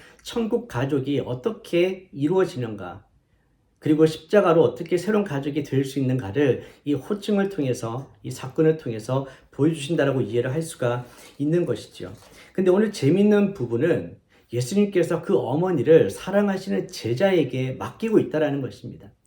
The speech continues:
여러분, 예수님에게는 친동생들이 있었습니다.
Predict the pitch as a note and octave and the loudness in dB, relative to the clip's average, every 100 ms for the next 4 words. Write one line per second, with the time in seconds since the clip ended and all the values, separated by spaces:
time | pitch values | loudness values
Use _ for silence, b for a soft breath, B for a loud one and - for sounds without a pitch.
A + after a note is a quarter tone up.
0 | B B B E3+ F#3+ G3+ G3 C3+ B2 - | B B B 2 4 6 6 4 2 0
1 | A3 G#3+ G3+ D3 D3 - A#3 A3+ G#3 C3 | 4 6 6 2 0 -4 -2 -2 0 2
2 | C#3+ F3 F3 B2+ C3 D#3 B2+ B2+ E3+ - | 2 2 -2 0 0 0 -2 -6 -6 -6
3 | C#3 F#2 F2+ F#2+ | -6 -6 -12 -16